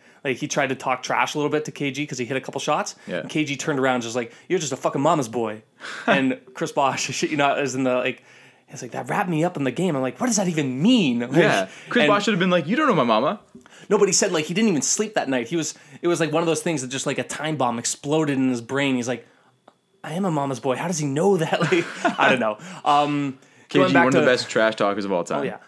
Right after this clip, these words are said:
Speaker 1: Going about, back to Paul George, I mean, the reporting from this suggested that everyone respected Kawhi. He earned it, like, the, the alpha dog status. But a lot of people didn't respect Paul. I think it was, he was kind of, um,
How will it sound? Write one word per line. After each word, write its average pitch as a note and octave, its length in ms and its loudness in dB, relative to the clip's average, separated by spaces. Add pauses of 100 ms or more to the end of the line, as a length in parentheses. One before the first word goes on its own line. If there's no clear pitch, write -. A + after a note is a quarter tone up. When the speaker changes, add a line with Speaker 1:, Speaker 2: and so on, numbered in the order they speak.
Speaker 1:
Going A#3 180 4
about, G3 280 2
back D3 180 0
to D3+ 60 -6
Paul C3 200 -2
George, A#2+ 260 -2
I B2 40 -2
mean, B2 240 0 (1160)
the C#3+ 380 -10
reporting E3 560 -2
from C3 240 0
this B2 180 0
suggested B2+ 680 -6
that A#2 480 -2
everyone F#3 260 2
respected C#3 460 -4
Kawhi. A#2 480 -4
He C3+ 200 -8
earned B2 220 -4
it, F3+ 180 -4 (160)
like, A#2 220 -8
the, A#2+ 220 -2
the A#2 80 0
alpha B2 240 0
dog B2 180 0
status. C#3 380 0 (720)
But C#3 100 0
a C#3 60 2
lot C3+ 160 4
of B2+ 80 -6
people B2 180 -4
didn't A#2+ 320 -2 (440)
respect B2 480 -8 (100)
Paul. A2 400 -2
I B2+ 80 -2
think C#3 180 -6
it C#3 60 -4
was, C3 260 -4 (220)
he D3+ 60 -8
was C#3 100 -6
kind C#3 300 -2
of, B2+ 140 -2
um, A#2 640 0